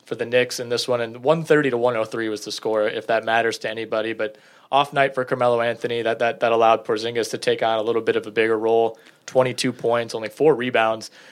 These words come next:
uh, two blocks, made five threes in this game. Um, you know, didn't, uh, Joakim Noah didn't play in this game either for New York, so got to see Porzingis kinda act as the center. I mean, he's got a good, what, six inches basically on Kyle O'Quinn, who started at power forward.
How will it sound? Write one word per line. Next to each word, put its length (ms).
uh, 380
two 200
blocks, 500
made 180
five 380
threes 500
in 160
this 200
game. 380
Um, 680
you 80
know, 160
didn't, 220
uh, 280
Joakim 280
Noah 220
didn't 180
play 180
in 100
this 160
game 220
either 220
for 160
New 80
York, 380
so 400
got 160
to 60
see 120
Porzingis 600
kinda 240
act 260
as 160
the 80
center. 360
I 20
mean, 180
he's 140
got 320
a 40
good, 200
what, 180
six 260
inches 300
basically 320
on 160
Kyle 280
O'Quinn, 360
who 60
started 280
at 100
power 180
forward. 320